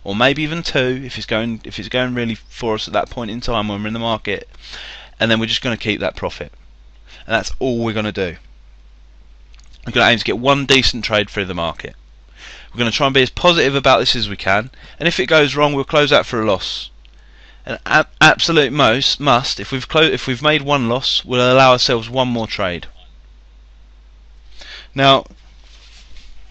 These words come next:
what you don't want to do is pile a load more pressure on yourself because you're only allowing yourself this one extra trade, uh, this one trade in this market.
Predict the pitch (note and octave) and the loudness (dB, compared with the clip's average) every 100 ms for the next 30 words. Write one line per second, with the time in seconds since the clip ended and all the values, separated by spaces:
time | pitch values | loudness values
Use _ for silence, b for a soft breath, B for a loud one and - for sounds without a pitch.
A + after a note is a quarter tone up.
0 | - - - B B B B B B B | -18 -12 0 B B B B B B B
1 | B B B B B B E3 E3 D3 F#3 | B B B B B B -2 0 6 6
2 | F3 A2 G2 F2+ G#2+ - - - - A#2 | 6 0 -2 0 -2 -4 -14 -16 -12 -10
3 | - C3+ B2+ A#2+ C3 B2+ A#2+ G#2+ B2+ B2 | 0 4 6 6 4 4 0 -4 0 0
4 | - F#2+ F#2 G#2 F#2+ - - A2+ G#2 A2+ | 0 -2 -2 0 0 -4 -8 -6 0 2
5 | A2 G#2+ A2 G#2+ G#2 F#2+ G2 F#2 F#2 G#2 | 4 4 4 2 0 -2 -4 -4 -8 -6
6 | F#2+ F#2 - F2+ - F2 D#2+ - - - | -6 -6 -8 -8 -6 -6 -8 -10 -14 -4
7 | G2 F2+ F#2+ G#2+ F#2 - F2 D#2 D#2 - | -2 -2 -4 -6 -6 -4 -4 -6 -10 -10
8 | D#2 C#2 - | -10 -12 -16